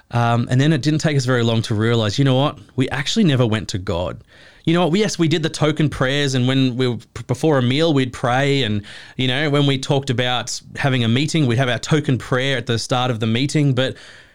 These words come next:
we really didn't seek after God as passionately as we did year one. Because year one, we knew we were out of our depth. By year two, we were walking in victory. We knew what to do. We knew the plan. We knew the formula.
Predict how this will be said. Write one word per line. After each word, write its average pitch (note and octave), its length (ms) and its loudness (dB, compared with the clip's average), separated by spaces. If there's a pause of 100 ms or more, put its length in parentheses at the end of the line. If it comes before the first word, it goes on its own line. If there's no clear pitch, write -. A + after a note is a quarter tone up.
(200)
we C#3 140 2
really G#3 420 4
didn't C#3+ 540 0
seek - 400 -2
after C3+ 340 -2
God A2+ 420 0
as A2 100 -2
passionately A2+ 800 -2
as A2 200 -4
we G#2+ 80 0
did G#2+ 360 -2 (220)
year A#2+ 320 -2
one. G#2 460 -2 (600)
Because D3+ 320 0
year F#3+ 280 2
one, C3+ 360 2
we D3 180 2
knew C#3 300 4
we B2+ 140 4
were B2 180 2
out C#3 200 0
of A#2+ 80 0
our G2+ 160 0
depth. F#2+ 560 -4 (360)
By B2+ 100 0
year D3+ 320 2
two, E3 420 2
we B2 160 4
were F3+ 140 6
walking C#3+ 460 2
in G2+ 200 -2
victory. G#2+ 640 -4
We C3+ 180 2
knew C3+ 460 4 (220)
what E3 240 -2
to C3+ 100 -2
do. A2+ 300 0
We C#3 160 4
knew D3+ 180 4
the C#3 100 -4
plan. B2+ 460 0
We A#2 80 2
knew C#3+ 240 4
the D3 80 0
formula. B2 640 2